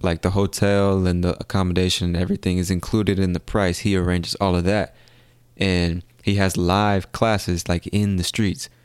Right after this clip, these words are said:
So him or he and, uh, maybe, let's say, five to ten to fifteen of his followers or students will go with him in the streets and practice street photography with him. You see what I'm saying? A workshop, but a live workshop in the streets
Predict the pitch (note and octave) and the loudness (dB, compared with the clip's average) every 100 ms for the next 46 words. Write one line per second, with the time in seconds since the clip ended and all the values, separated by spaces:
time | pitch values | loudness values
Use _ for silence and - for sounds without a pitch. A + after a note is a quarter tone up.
0 | _ _ - F2+ E2+ G2+ G#2 G2+ G2 _ | _ _ -4 -2 0 0 0 -2 -6 _
1 | _ - F2+ F#2 B2+ G2 - - - _ | _ -10 -8 -2 -2 -2 -4 -14 -20 _
2 | - G2 F#2 F2 F#2 F2+ E2+ G1+ G1+ - | -2 0 0 0 0 2 0 -2 -8 -4
3 | F2+ F2+ F2 E2+ - E2 - G2 F#2+ F2+ | -2 0 0 -2 -4 -6 0 2 2 0
4 | - F#2+ F#2 F2 - F#2 - G2 F#2 F2+ | -4 -2 0 -2 -2 -4 -2 -2 0 -2
5 | F2 F2+ - G2 F#2+ F#2 F2+ F2 E2+ - | -2 -4 -2 0 0 0 0 -4 -6 -2
6 | A2+ G2 F#2+ - - - _ _ - F2+ | 0 0 -2 -12 -20 -20 _ _ -4 -2
7 | G#2+ G#2 F#2+ G#2+ G2 F2 A#2 G#2 - A#2 | 2 0 2 0 2 2 2 0 0 0
8 | G#2 F2+ - _ _ - F#2+ E2+ A2+ G2 | 0 -2 -10 _ _ -8 -4 -2 0 0
9 | F#2+ - G#2 - - F2+ F2+ - - G2 | 0 -2 -2 -2 -2 0 -2 -6 -2 0
10 | F2+ F#2 E2+ G2 - _ _ _ _ _ | 0 0 -2 -4 -12 _ _ _ _ _
11 | _ G2 - E2+ - F2+ A#2 C#3 - - | _ -8 -4 -4 -2 0 2 0 -2 -4
12 | D#2 - - - _ _ _ _ - F#2+ | -4 -6 -16 -20 _ _ _ _ -4 -2
13 | - F#2 F#2+ A2+ F#2 F2+ F2+ E2+ E2 G2 | 0 0 2 2 2 0 -2 -2 0 0
14 | F#2+ - - F2+ E2+ | 0 -2 -2 -2 -4